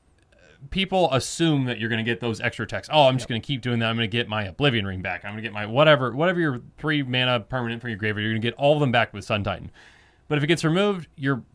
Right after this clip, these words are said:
Speaker 1: way, uh, <laughs> you, you, you paid too much.
Speaker 2: Yeah.
Speaker 1: Um, also, I think that, like, <clears throat> it's not just that I think it's kind of overrated in that aspect, but it's also just people seem to try to put it in any, every single kind of deck that they can. Sun Titan,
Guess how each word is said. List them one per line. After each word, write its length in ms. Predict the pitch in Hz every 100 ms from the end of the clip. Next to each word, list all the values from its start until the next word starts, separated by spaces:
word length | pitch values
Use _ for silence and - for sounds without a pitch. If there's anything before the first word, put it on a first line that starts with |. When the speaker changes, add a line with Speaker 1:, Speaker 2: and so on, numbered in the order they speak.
| 117
Speaker 1:
way, 680 | 139 151 151 139 131 123 117
uh, 120 | 117
<laughs> 200 | 123 -
you, 300 | 135 123 120 - 101 143
you, 260 | 120 165 156
you 180 | 147
paid 180 | 151 131
too 80 | -
much. 240 | 82 - - - - - - -
Speaker 2:
Yeah. 240 | 160 165
Speaker 1:
Um, 340 | 156 135 143 - - - _
also, 260 | 196 - -
I 100 | 175
think 200 | 220 208
that, 200 | 175 143
like, 200 | 127 101 -
<clears throat> 120 | - -
it's 360 | 147 135 147
not 160 | 208 190
just 320 | 147 147 143
that 200 | 127 120
I 80 | 120
think 220 | - 123
it's 140 | 113 -
kind 140 | 117
of 60 | 104
overrated 440 | 117 110 110 110
in 60 | 98
that 160 | 107
aspect, 420 | 120 139 165 160
but 100 | 175
it's 80 | 165
also 260 | 156 196 196
just 240 | 170 139 - -
people 340 | 214 208 202 165
seem 340 | - 185 180
to 60 | 160
try 160 | -
to 60 | 156
put 180 | 147 160
it 40 |
in 160 | 156 127
any, 240 | 147 156 143
every 160 | 147
single 180 | 143 139
kind 140 | 143 127
of 60 |
deck 180 | 123 123
that 100 | 123
they 80 | 101
can. 360 | - 131 95 90 - - _ -
Sun 280 | - 208
Titan, 540 | 208 175 160 160 151